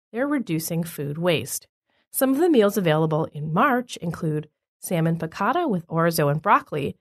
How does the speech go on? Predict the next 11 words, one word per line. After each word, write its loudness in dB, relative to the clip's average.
pork 0
chops 0
and 2
miso 0
butter 2
with -4
bok 0
choy 0
and 0
marinated 2
apple, -2